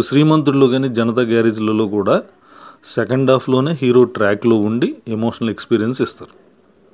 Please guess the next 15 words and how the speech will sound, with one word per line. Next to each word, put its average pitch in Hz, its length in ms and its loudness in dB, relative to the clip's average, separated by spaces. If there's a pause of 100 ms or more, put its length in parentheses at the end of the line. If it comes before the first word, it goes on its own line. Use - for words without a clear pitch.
(100)
ఇలాగా 156 360 4 (760)
ఫస్ట్ - 340 -4
యాక్ట్ 127 220 0
ఓపెనింగ్ 123 420 2
అయినా, 123 180 -4 (480)
సెకండ్ 113 360 -2
యాక్ట్ 107 240 -4
ఓపెనింగ్ 110 360 -4
అయినా, 117 180 -4 (800)
only 160 420 4 (120)
సెకండ్ 127 320 2
హాఫ్ 113 200 -2
అయినా, 92 180 -12 (880)
ఫ్లాష్ 117 280 0
బ్యాక్ 104 140 0